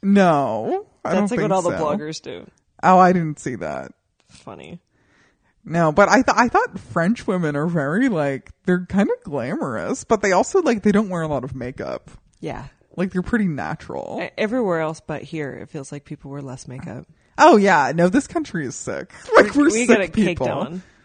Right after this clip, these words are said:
Speaker 1: We're sick people, and we're, like, not attractive. <laughs> Like, like, they're, like, in Fr-,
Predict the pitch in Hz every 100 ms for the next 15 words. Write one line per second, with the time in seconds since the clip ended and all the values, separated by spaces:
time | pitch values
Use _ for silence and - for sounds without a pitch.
0 | _ 156 185 - 185 185 - 147 - 107
1 | 90 - 196 202 220 202 - 160 139 131
2 | - 113 - - - - - 359 - 330
3 | 370 - - 381 285 277 247 240 - -
4 | - 233 277 277